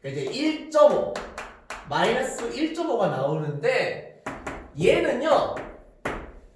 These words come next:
숫자가 이제 어마어마하죠? 네. 지금 보시면, 음,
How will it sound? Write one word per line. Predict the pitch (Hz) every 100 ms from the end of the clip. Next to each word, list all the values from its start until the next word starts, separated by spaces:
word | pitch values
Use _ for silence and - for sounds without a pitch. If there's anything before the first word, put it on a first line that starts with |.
| - - - - _ -
숫자가 | 285 277 269 262
이제 | 233
어마어마하죠? | - 254 254 240 320 - 185 - - - 170
네. | 180 160 - - - - - _
지금 | - 233 294
보시면, | 262 262 285 247 247 240 160 - 175
음, | 170 175 180 175 180 185 - -